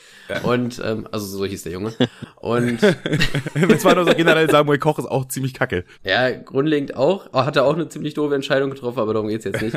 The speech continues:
Speaker 1: <laughs>
Speaker 2: Äh, naja, dann hat er mich auf jeden Fall nochmal so rumgeheult und so, ja, Bro, lösch doch nicht, ist doch voll scheiße jetzt. Und dann <laughs> hab ich nur noch geschrieben, ja, nicht mehr so eine dicke Schnauze, Samuel, wa? Und dann hab ich das letzte Video löschen lassen und dann war der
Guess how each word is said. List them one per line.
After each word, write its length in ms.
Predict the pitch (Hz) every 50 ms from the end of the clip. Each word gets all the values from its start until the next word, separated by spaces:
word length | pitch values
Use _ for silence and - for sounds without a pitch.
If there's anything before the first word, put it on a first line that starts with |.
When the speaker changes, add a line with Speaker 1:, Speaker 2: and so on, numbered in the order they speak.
| -
Speaker 1:
<laughs> 40 | - 117 - - - - _ _ _ _ - -
Speaker 2:
Äh, 220 | 123 123 117 117
naja, 240 | 113 110 107 104 107
dann 140 | 107 107 98
hat 80 | 113 113
er 80 | 113
mich 160 | 110 110 110
auf 80 | 107 95
jeden 120 | 110 107
Fall 120 | 92 117 110
nochmal 160 | 104 110 107
so 80 | 104 98
rumgeheult 440 | 104 110 110 107 98 104 107 104
und 60 | 107 104
so, 100 | 101 101
ja, 160 | 101 107 107 104
Bro, 340 | - 104 101 107 110 110
lösch 240 | 104 107 120 120 -
doch 140 | - 117 107
nicht, 180 | 120 113 113 -
ist 140 | - -
doch 80 | 110 -
voll 180 | - 123 117 113
scheiße 400 | - 120 123 120 120 120 - 117
jetzt. 420 | 110 110 110 - - - - -
Und 140 | 104 110 101
dann 180 | 104 104 95
<laughs> 20 | 107
hab 120 | 113 -
ich 140 | 110 - -
nur 100 | 120 110
noch 140 | 110 107 -
geschrieben, 380 | 113 110 - 117 120 117 113 113 - - - - - - _ -
ja, 300 | - 107 117 127 135 135
nicht 140 | 123 131 131
mehr 100 | 139 117
so 60 | 117 113
eine 100 | 113 101
dicke 200 | 120 113 123 110
Schnauze, 360 | 117 123 110 110 110 - 107
Samuel, 340 | 107 104 104 107 101 101 98
wa? 120 | 110 123
Und 160 | 135 131 117
dann 120 | 113 110 117
hab 80 | 117
ich 80 | 113 113
das 120 | 110 101
letzte 240 | 104 104 - - 98
Video 100 | 95 95
löschen 300 | 92 92 98 - 104 95
lassen 240 | 95 95 - 98 98
und 60 | 98
dann 100 | 95 95
war 100 | 95 92
der 120 | 90 -